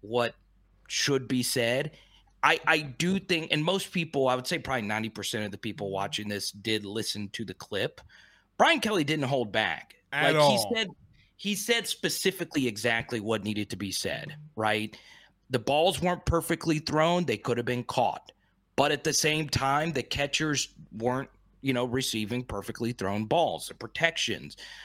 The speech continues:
Speaker 1: Uh, th-, there were some rough moments with that. The play calling, I think, uh, i-, is going to get a reevaluation. So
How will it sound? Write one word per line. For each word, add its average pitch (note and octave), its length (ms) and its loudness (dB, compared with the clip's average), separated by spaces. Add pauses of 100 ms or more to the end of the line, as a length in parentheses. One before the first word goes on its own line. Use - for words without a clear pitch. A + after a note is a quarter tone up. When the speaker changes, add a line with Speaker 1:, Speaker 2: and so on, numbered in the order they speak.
(160)
Speaker 1:
Uh, A#2 280 4
th-, A#2 220 -2
there B2 140 2
were B2+ 60 0
some C#3 260 -2
rough E3+ 220 0
moments G2+ 340 -4
with G2+ 160 -6
that. - 300 -8 (340)
The - 100 -10
play D3+ 340 0
calling, A2 480 0
I G2+ 120 0 (100)
think, G2 340 -4 (360)
uh, G#2+ 260 2
i-, - 60 -4
is A2 340 -2
going A#2 260 -2
to A2 80 -8
get G#2+ 120 -4
a G#2 40 -4
reevaluation. G2+ 1000 -4
So C3+ 380 0